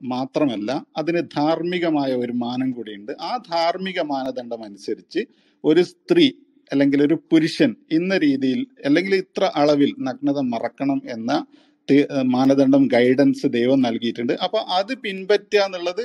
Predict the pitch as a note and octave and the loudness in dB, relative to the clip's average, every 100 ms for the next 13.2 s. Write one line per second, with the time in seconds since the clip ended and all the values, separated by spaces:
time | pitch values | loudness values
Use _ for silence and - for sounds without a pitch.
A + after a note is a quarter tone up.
0 | B3 _ _ E3+ F#3 F#3 - F3+ E3 F3+ | -10 _ _ -2 0 0 -2 -2 0 0
1 | F3 G3 G3 G#3 G3+ F#3 G3+ G#3+ G#3 F3+ | -2 -4 -4 -4 -4 -2 -2 -2 0 0
2 | C3+ G#2+ D3 E3 F#3 F3+ E3+ E3 F3 F3 | 0 -4 -4 -2 -2 -4 -4 -6 -6 -4
3 | D#3+ E3 D#3+ C#3+ E3+ D#3 B2 G#2 - F3+ | -4 -2 -4 -6 -6 -4 -6 -10 -8 -4
4 | A3 G#3+ G3+ G3+ E3+ D#3 C#3+ C3+ C#3 C#3+ | -4 -6 -4 -2 0 -2 -2 -8 -8 -2
5 | D#3+ F3 F3 D3+ - E3+ E3 E3+ D#3+ D#3 | -2 -2 -6 -8 -4 -6 -6 -4 -2 -2
6 | D#3+ C#3+ D3+ D3+ D3+ D3 D3+ D3 D3 C#3+ | -2 -4 -6 -2 -2 -2 -10 -10 -10 -12
7 | C3 D3 - C#3+ C#3 C#3 C#3 C#3 _ - | -12 -12 -4 -2 0 -2 -4 -6 _ -16
8 | - F3 G#3 F#3+ E3+ E3+ E3 D#3+ D3+ C3 | -4 -2 0 2 2 2 2 2 2 2
9 | B2 A2 G2+ F#2 - D3+ G3 F#3 F#3 G3+ | 0 -4 -8 -12 -10 -6 -2 0 0 -4
10 | G3 E3 G#3+ D3 D3 E3 E3 F3 - A#3 | -6 -4 -4 -2 0 4 2 0 -4 -8
11 | C4+ _ _ - F#3 E3 E3+ G#3 G3+ F#3+ | -8 _ _ -6 -2 2 2 2 0 -2
12 | - F3+ D#3 D3 C#3+ D3 C#3+ C3 A#2 - | -2 -2 0 2 2 2 2 0 -4 -6
13 | A2 - | -8 -8